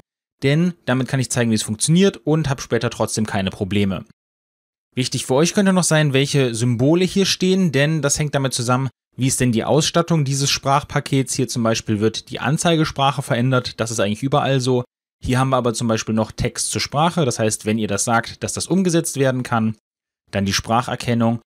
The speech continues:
und am Ende noch die Handschrifterkennung. Ja, da, gerade bei den Englischen ist das öfter so, aber muss nicht immer sein.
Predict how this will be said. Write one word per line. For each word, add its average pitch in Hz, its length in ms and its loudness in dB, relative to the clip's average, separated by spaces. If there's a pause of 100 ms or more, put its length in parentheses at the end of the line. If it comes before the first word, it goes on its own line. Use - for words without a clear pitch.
(260)
und 151 200 0
am 143 100 0
Ende 120 260 0
noch 107 260 0
die 107 200 -4
Handschrifterkennung. 104 1160 0 (400)
Ja, 113 120 2
da, 131 80 2
gerade 127 280 0
bei 127 60 2
den 113 120 0
Englischen 147 400 0
ist 120 180 -2
das 101 180 -4
öfter 196 320 0
so, 165 260 2
aber 120 180 2
muss 110 220 0
nicht 110 140 -2
immer 98 220 0
sein. 85 340 -4